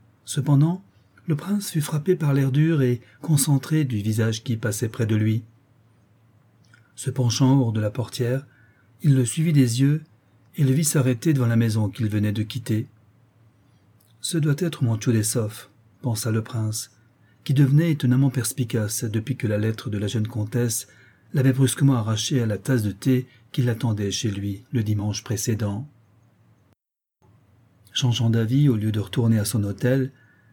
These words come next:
il indiqua à son cocher l'adresse de certain sénateur qui avait été l'un des meilleurs amis de son père. « Là, se dit-il, je saurai à quelle espèce d'homme j'ai affaire. »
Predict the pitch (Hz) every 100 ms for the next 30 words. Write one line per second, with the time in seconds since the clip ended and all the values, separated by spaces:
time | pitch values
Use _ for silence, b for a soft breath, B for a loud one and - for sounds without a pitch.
0 | b 202 143 135 139 170 170 - 123 135
1 | 117 185 139 123 135 165 147 - 135 131
2 | 113 135 120 110 131 139 139 b b b
3 | - 131 120 139 143 139 127 120 113 113
4 | 110 104 107 104 98 101 107 107 110 104
5 | 104 - _ _ _ _ _ _ _ _
6 | _ _ - 123 113 - _ _ - 113
7 | 107 107 110 104 - b b - 131 -
8 | 139 123 113 - - 113 110 110 110 117
9 | 104 107 104 107 110 101 - 107 104